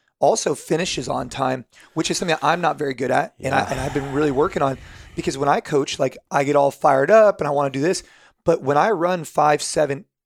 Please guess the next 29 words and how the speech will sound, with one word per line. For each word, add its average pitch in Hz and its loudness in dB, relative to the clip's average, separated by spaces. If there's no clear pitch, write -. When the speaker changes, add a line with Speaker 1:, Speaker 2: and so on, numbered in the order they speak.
Speaker 1:
five 156 2
to 139 -8
seven 143 -2
minutes 135 -4
over, 196 -2
what 147 4
I'm 156 2
not 175 0
realizing 139 0
is 123 -6
that 135 -2
these 156 -6
people 170 -6
have, 139 -4
have 127 -2
looked 135 -4
at - -10
their 143 -2
schedule 127 -2
Speaker 2:
Yeah. 165 -8
Speaker 1:
and 147 -4
said, 151 -2
"Okay, 156 -2
I'm 156 0
gonna 156 -6
be 156 -4
done 156 0
at 143 0
eleven, 139 -2